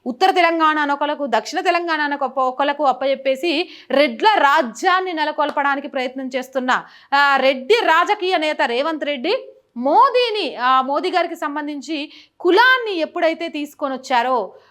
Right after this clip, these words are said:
ఆ, ఒకప్పుడు మాట్లాడిన మాటలు, ఈయన చేష్టలు పక్కన పెట్టేసి రే-, రాహుల్ గాంధీ కృపా కటాక్షాల కోసం పరితపిస్తూ తన కింద తానే గు-, గొయ్యి తవ్వుకున్నారు.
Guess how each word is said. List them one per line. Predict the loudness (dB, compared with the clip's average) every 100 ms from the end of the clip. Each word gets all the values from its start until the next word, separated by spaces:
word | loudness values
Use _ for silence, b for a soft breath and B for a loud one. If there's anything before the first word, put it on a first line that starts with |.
| B
ఆ, | 2 4 6 4 2
ఒకప్పుడు | 0 -2 0 -4 -2 -4
మాట్లాడిన | -2 -2 0 -2 -2 -4
మాటలు, | -8 -4 -2 -2 -2 -2 -4 -8
ఈయన | -8 -10
చేష్టలు | -10 -10 -10 -8 -8 -6
పక్కన | -4 -6 -6 -8
పెట్టేసి | -6 -8 -6 -6 -6 -10 -12 -2
రే-, | 2 2
రాహుల్ | 4 4 4 2
గాంధీ | 2 0 -2
కృపా | -6 -4 2 2
కటాక్షాల | 0 -2 -4 -2 -4 -4
కోసం | -6 -8 -6
పరితపిస్తూ | -6 -6 -10 -12 -10 -6 -8 B B -2
తన | 0 0
కింద | 0 -2 2 2
తానే | 2 2 4 2 2 -4 -6 -10
గు-, | -8 -2
గొయ్యి | 0 0
తవ్వుకున్నారు. | -2 -4 -4 -2 0 0 -2 -6 -12